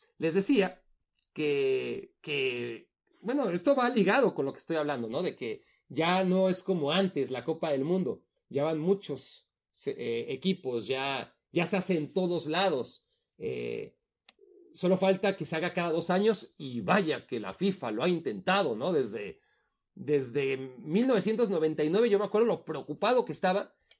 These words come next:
eh, viajando a, a, a los dieciocho años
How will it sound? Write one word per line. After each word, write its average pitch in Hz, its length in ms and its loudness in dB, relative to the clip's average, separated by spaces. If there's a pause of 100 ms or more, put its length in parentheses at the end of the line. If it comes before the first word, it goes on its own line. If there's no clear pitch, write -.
eh, - 360 -8 (160)
viajando 160 760 0 (160)
a, 113 240 -10 (220)
a, - 160 -16
a - 100 -10
los 120 100 -4
dieciocho 180 380 0
años 175 460 -2